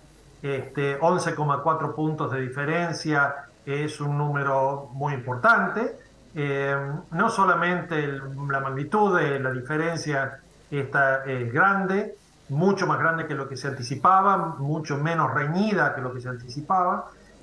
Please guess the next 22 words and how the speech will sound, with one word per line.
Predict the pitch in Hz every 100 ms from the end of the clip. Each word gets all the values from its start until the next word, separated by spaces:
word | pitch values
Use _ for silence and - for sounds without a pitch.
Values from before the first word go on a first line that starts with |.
| -
sino | - 190 214 214
que | 202
la | 185
cobertura | 180 175 175 294 254 185
de | 156
la | 143
victoria | 143 151 214 208 196 185 160 156 147 143
a |
nivel | 143 165 175
nacional | 156 151 156 226 180 147
es | 123
muy | 143 175 208 180
importante, | 143 131 135 175 165 160 202 226 233 - - - -
eh, | 135 131 127 127 127 127 120 - - - - -
con | 151
la | 143
excepción | 131 156 - - 165 160 151 147
de | 143 135
Santiago | 127 151 147 143
del | 139 127
Estero, | 190 180 160 151
Formosa | 147 143 156 185 190 180 175 165 160